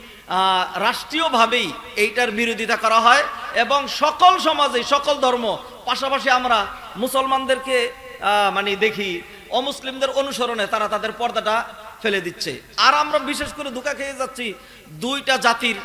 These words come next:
আহ, কাছে, একটা হলো ইহুদি খ্রিস্টান, আর একটা হলো হিন্দুদের কাছে, তাদেরকে দেখে। আমি শুধুমাত্র অন্যান্য ধর্মের সাথে কম্পেয়ার করার মতো কোনো সুযোগ নাই, যেহেতু আমরা হিন্দু বেষ্টিত,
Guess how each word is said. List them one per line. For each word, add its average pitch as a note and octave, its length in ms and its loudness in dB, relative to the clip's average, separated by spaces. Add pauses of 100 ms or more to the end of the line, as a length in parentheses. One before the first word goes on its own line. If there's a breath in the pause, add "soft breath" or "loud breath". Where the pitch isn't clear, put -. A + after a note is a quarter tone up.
(280)
আহ, F#3 160 2
কাছে, F#3 280 -2
একটা - 280 0
হলো B3 100 0
ইহুদি C4 300 -2
খ্রিস্টান, C4+ 500 0 (180)
আর G3+ 120 2
একটা A3 200 -4
হলো A3 100 -2
হিন্দুদের A3 420 -2
কাছে, F#3 320 -6 (300)
তাদেরকে G#3 360 -2
দেখে। E3 280 -4 (240 loud breath)
আমি C4 180 0
শুধুমাত্র C#4+ 720 0 (220)
অন্যান্য C#4+ 440 0
ধর্মের B3 340 2
সাথে C4+ 260 -2
কম্পেয়ার C#4 460 0
করার C4 240 -2
মতো B3 200 -4
কোনো A#3 200 -4
সুযোগ A#3+ 360 -6
নাই, F#3+ 220 -2 (280 loud breath)
যেহেতু E4 420 0
আমরা D4 500 6 (280)
হিন্দু E4+ 380 -2
বেষ্টিত, C4 560 2